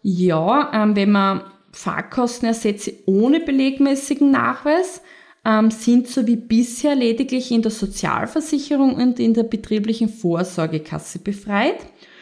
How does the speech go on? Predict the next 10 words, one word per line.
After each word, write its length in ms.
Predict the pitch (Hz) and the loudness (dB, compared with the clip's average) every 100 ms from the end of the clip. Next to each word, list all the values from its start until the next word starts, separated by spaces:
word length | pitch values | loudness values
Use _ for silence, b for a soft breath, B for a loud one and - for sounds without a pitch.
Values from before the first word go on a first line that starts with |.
| B B B - | B B B 0
Und 360 | 226 226 220 - | 4 4 2 -6
für 180 | - 208 | -2 2
manche 380 | 185 151 185 247 | 2 2 -2 -2
kann 220 | 214 202 | 2 2
es 180 | 202 196 | 2 2
ja 280 | 196 190 190 | 0 0 -2
sogar 400 | - 190 175 175 | -4 -2 0 0
vielleicht 580 | 175 - 185 160 165 - - _ _ _ _ _ _ | -2 -4 -2 0 -2 -6 -20 _ _ _ _ _ _
vorteilhafter 840 | _ - 220 311 220 190 196 175 196 | _ 0 0 0 -2 -2 -2 -4 -10
sein, 440 | - 180 180 285 | -4 0 2 0